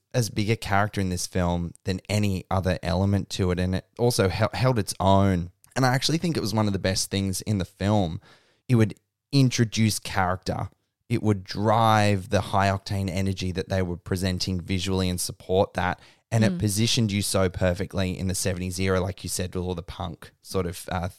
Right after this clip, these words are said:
Speaker 1: theming to it. I just, yeah, absolutely loved it.
Speaker 2: This just felt like the perfect era for this film to be set. It was so organic.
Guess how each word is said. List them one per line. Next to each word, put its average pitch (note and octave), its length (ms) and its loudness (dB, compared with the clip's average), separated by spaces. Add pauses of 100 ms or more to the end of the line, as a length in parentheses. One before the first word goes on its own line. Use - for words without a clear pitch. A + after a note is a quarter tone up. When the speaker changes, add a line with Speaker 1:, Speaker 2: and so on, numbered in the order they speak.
(120)
Speaker 1:
theming F#2+ 460 -2
to F#2 240 -2
it. G2 80 -4
I G2 160 -4
just, - 400 -8
yeah, G2 220 -6 (240)
absolutely F#2 420 -4
loved E2+ 280 -10
it. - 120 -12 (360)
Speaker 2:
This C#4 180 -10
just - 260 -8 (220)
felt F#3+ 200 -2
like G3 240 -4
the F#3 60 -2
perfect - 440 -4
era E3 400 -2
for E3 100 -12
this D#3 140 -8
film D#3+ 280 -6
to - 80 -14
be D3+ 100 -8
set. - 320 -4
It - 60 -6
was E3+ 100 -6
so G3 300 -2
organic. D#3 640 -6